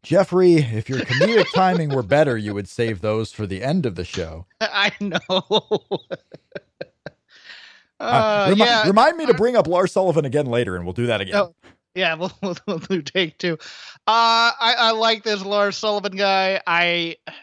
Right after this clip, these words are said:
Speaker 2: I always kind of, <laughs> I, any guy that wrestles with a knee brace, I get a little bit nervous about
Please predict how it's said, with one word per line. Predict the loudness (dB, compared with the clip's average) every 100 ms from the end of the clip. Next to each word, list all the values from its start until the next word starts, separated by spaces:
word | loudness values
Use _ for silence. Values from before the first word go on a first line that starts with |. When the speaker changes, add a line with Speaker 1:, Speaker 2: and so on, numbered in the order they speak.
| _ _ _
Speaker 2:
I | 0 2
always | 2 0 -2 -2 -6
kind | -4 -2 0
of, | -2 -4 -10 -20 -20 -16
<laughs> | -18 _ _ _ _ _ _ -4
I, | -4 -4 -12 _ -10 -4
any | -2 0
guy | 0 2
that | 0 0
wrestles | -2 -2 -6
with | -4
a | -4
knee | -4 -4
brace, | 0 2 2 0 -4 -12 _
I | -2 0
get | 2
a |
little | 2 0
bit | -2
nervous | -4 -4 -2 -2 -2 -8 -14 _ _ _ -6
about | -2 0 0